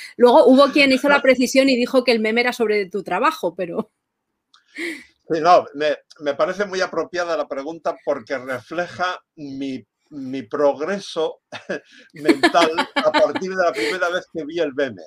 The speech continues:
Speaker 2: porque confieso que la primera vez que lo vi me cabreé, porque
Speaker 1: Ujú.
Speaker 2: pensé exactamente lo que dice la pregunta. Dije, "Vamos a ver,
Speaker 1: Ajá.
Speaker 2: treinta y tantos años trabajando como un desgraciado todos los días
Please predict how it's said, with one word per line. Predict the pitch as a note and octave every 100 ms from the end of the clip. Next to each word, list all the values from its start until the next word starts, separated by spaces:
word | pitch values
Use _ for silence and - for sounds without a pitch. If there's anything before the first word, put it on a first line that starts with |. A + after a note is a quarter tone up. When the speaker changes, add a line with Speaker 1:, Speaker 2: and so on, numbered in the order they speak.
| _
Speaker 2:
porque | B2 A#2 B2+ A#2+ _ - A#2+
confieso | D3+ C3 A2 G3 G3+ D#3 D3
que |
la | B2 A2
primera | A2+ C3+ F3+
vez | F3
que | - F3+
lo | D3+
vi | F3
me | F3 -
cabreé, | A#2+ G2+ F#2 A2 - _ _ _ _ -
porque | D3+ A#3+
Speaker 1:
Ujú. | A3
Speaker 2:
pensé | C4+ G#4 G3 -
exactamente | D#3 D3 - A3 G3+ F#3+ F3+ G#3 G3+ G3+
lo | F3 D3
que | C#3+
dice | D#3 C#3+
la | B2+ -
pregunta. | G2 E2+ _ - _
Dije, | C#3 D3
"Vamos | D#3+ D3
a | G3
ver, |
Speaker 1:
Ajá. | F3+ F3+ F#3 _ _ _ _ _
Speaker 2:
treinta | - F3 E3+ C#3 D#3+
y | D#3+ D3 D#3 D3
tantos | G#3+ B3 A3 G3+ G3
años | G#3 G3 F3 -
trabajando | D#3+ C#3+ B2+ - G#3+ G#3 F#3
como | D#3 D3+
un | D3+ G3
desgraciado | F#3 C#3+ C3 - E3+ F#3 C#3+ -
todos | F3+ F#3
los | D3+ B2+
días | E3+ F#3 D3+